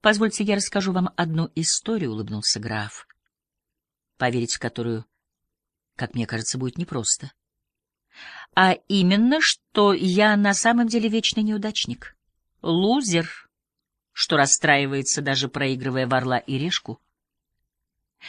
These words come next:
В ответ послышалось хмыканье. «Но, надеюсь, она кое-что говорит и о терпении и упорстве», —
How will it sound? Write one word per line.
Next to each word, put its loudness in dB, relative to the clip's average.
В 2
ответ 4
послышалось 0
хмыканье. 0
«Но, 6
надеюсь, 2
она 4
кое-что 4
говорит 2
и 4
о 2
терпении 0
и 2
упорстве», — -2